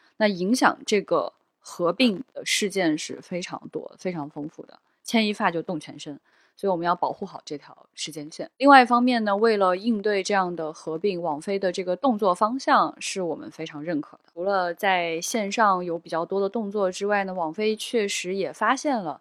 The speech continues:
线下的重要的力量，所以呢，他们也更希望说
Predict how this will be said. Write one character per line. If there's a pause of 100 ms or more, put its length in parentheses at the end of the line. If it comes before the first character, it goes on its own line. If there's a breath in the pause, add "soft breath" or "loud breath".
线
下
的
重
要
的
力
量，
所
以
呢，
他
们
也
更
希
望
说